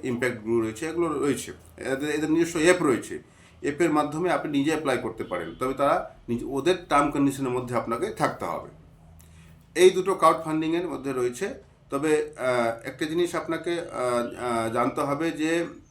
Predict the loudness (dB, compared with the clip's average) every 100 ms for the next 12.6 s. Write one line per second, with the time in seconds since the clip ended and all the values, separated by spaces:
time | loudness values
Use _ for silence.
0 | -20 -20 -20 _ _ -20 -6 -2 -2 -4
1 | -12 2 2 2 -2 -2 0 0 0 -4
2 | -4 -2 -2 -2 -6 -4 -4 -6 -16 -20
3 | -20 -4 4 6 6 4 -2 -2 0 0
4 | -4 -4 -4 -4 -4 -4 -2 -2 -2 0
5 | 0 2 2 4 4 2 0 -2 -2 -2
6 | -4 -4 -6 -6 -6 -6 -8 -8 -6 -6
7 | -6 -8 -6 -6 -4 -4 -4 -8 -8 -6
8 | -6 -8 -8 -10 -10 -20 -16 -6 -6 -2
9 | -2 -2 -6 -4 0 0 -2 -8 -8 -6
10 | -4 -6 -6 -4 -4 -4 -4 -2 -2 -2
11 | 0 0 0 -6 -4 -2 -2 -4 0 0
12 | 0 -4 -6 -2 0